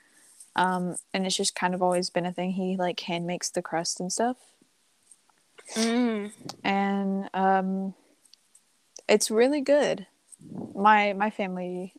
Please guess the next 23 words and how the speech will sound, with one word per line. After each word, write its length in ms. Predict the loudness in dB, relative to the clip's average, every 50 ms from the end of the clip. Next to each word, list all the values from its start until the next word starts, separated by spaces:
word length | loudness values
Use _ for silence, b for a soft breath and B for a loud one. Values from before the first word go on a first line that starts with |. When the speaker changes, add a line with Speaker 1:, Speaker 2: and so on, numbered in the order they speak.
| _ -2
Speaker 1:
uh, 500 | 0 0 2 2 0 0 -2 -2 -4 -4
is, 380 | -4 -4 -2 -4 -4 -8 -10 -10 -8 -6
uh, 300 | -4 -2 -2 -2 -4 -4
not 240 | -4 -6 -6 -6 -6 -6
Italian. 440 | -8 -6 -6 -6 -6 -4 -6 -8 -8 b b b b b b -4
Uh, 260 | -2 0 2 2 0 -2 _
a 60 | 0
lot 160 | 2 2 2 2
of 60 | 0
people 220 | -4 -2 -2 -2
have 140 | -4 -4 -4
thought 260 | 0 2 2 2 2
that 200 | 0 0 0 0
when 100 | -2 -4
they 120 | -6 -6 -8
come 180 | -8 -6 -4
over. 420 | -2 0 2 2 2 0 0 -2 -6 _ -4
I 160 | -2 0 0
had 280 | 2 2 2 2 2 0
this 220 | -2 -2 -2 -4
friend 340 | -6 -6 -4 -4 -2 -2 0
over 280 | 0 0 -2 -2 -4 -6
once, 420 | -6 -6 -8 -8 -8 -10 -12 -16